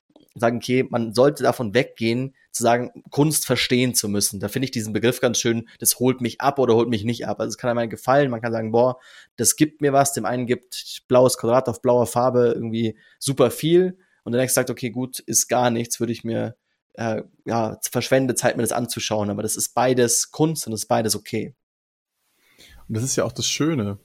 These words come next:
Speaker 2: Und genauso wie es tausend Interpretationsmöglichkeiten für ein Bild gibt, gibt's, glaub ich, auch tausend Interpretationsmöglichkeiten der Wirklichkeit.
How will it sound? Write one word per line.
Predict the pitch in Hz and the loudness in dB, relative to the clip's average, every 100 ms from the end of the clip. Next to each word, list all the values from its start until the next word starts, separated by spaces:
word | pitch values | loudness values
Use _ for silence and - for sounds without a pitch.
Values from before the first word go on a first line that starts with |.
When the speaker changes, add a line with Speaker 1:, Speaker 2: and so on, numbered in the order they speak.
| _ - - _ | _ -20 -20 _
Speaker 2:
Und | - 123 107 | 0 0 2
genauso | 120 120 135 117 | 2 4 4 2
wie | 131 139 | 0 0
es | 135 - - _ - | -2 -6 -10 _ -12
tausend | - 120 147 135 131 127 123 | -2 0 2 0 0 -2 -4
Interpretationsmöglichkeiten | 131 123 123 120 120 - 135 151 - 117 - - - 120 - | -8 -6 -4 -4 -4 -4 -4 -4 -4 -4 -6 -10 -2 -2 -2
für | 123 127 - | -6 -6 -4
ein | 117 123 127 | -4 -4 -2
Bild | 127 147 156 | -2 -2 -2
gibt, | - 127 - | -6 -8 -6
gibt's, | 127 - | -8 -4
glaub | 123 117 | -6 -4
ich, | - | -6
auch | 113 | -8
tausend | - - 117 117 123 123 | -6 -2 -2 -2 -6 -6
Interpretationsmöglichkeiten | 123 113 110 110 117 - 117 120 - 117 120 117 - - 120 - 107 | -8 -6 -6 -4 -4 -4 -4 -4 -4 -6 -6 -10 -16 -10 -8 -6 -6
der | 101 | -4
Wirklichkeit. | 131 147 107 - - 110 107 107 - | -4 -4 -10 -14 -6 -4 -4 -6 -16